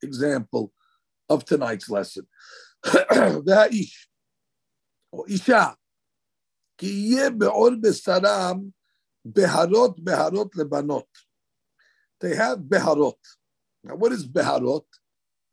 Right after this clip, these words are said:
That she says habar burot. Okay, what is habar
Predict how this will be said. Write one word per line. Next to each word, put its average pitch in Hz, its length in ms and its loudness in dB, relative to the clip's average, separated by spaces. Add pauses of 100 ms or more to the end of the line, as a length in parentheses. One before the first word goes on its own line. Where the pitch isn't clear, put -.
(140)
That 139 180 -6
she 226 160 -2
says 196 480 0 (260)
habar 156 580 2
burot. 127 380 -4 (600)
Okay, 131 320 -8
what 123 160 -2
is 139 100 0
habar 180 400 2